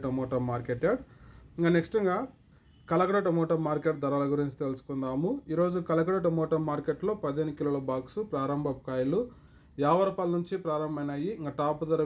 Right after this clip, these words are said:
విషయానికి వస్తే మూడు వందల ఇరవై రూపాయల వరకు అయితే కలకడ మార్కెట్లో అయితే టాప్ ధర అయితే పలకటం జరిగింది. ఫిఫ్టీ రూపీస్ to త్రీ హండ్రెడ్ అండ్ ట్వంటీ రూపీస్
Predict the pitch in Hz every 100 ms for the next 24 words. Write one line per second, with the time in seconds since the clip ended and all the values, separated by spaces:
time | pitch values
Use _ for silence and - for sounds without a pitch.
0 | 143 139 147 139 143 135 - 202 147 147
1 | 156 156 156 151 151 156 135 139 147 143
2 | 143 139 135 143 131 190 151 139 143 143
3 | 139 131 135 131 127 127 190 151 139 139
4 | 139 135 170 165 135 131 131 123 127 123
5 | 123 127 185 285 - - - - - 170
6 | 165 220 196 175 185 180 214 233 - 165
7 | 175 175 180 165 175 165 147 156 160 151
8 | 160